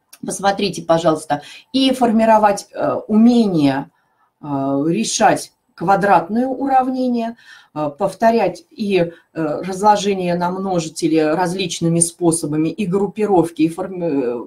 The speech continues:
вынесение общего множителя за скобки, и решение квадратного уравнения, и теорему Виету. То есть здесь, э, настолько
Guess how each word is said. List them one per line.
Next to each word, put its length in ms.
вынесение 960
общего 400
множителя 560
за 200
скобки, 580
и 100
решение 440
квадратного 760
уравнения, 680
и 40
теорему 460
Виету. 400
То 340
есть 100
здесь, 200
э, 420
настолько 1300